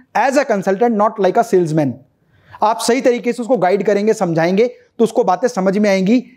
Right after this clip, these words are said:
कई बातों को ना मना भी करो उसकी चीज को। कितने लोग इंटीरियर डिजाइनर, आर्किटेक्ट से मिले हैं?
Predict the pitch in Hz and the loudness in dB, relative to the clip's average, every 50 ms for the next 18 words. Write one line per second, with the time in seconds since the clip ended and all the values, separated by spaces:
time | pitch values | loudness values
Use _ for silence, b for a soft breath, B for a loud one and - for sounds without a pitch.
0 | B _ - 262 302 294 262 254 247 247 262 254 226 269 285 311 285 240 226 233 | B _ -2 0 0 2 0 0 0 2 0 2 2 2 2 2 2 2 0 2
1 | 240 254 254 247 226 196 180 180 170 - - 165 151 147 127 120 - 120 - _ | 0 0 0 0 0 0 0 0 -2 -4 -6 -6 -6 -6 -6 -8 -12 -16 -16 _
2 | _ _ _ _ _ _ _ - 262 233 233 302 302 302 262 269 247 240 262 262 | _ _ _ _ _ _ _ -2 -2 0 2 2 2 2 2 2 0 2 2 2
3 | 262 269 247 226 226 226 233 247 247 226 - - 240 208 240 - - 254 240 226 | 2 2 0 0 -2 -2 0 0 0 0 0 -2 -2 -4 -4 -4 -2 -2 0 0
4 | 214 220 226 226 - | 0 -2 -2 -6 -12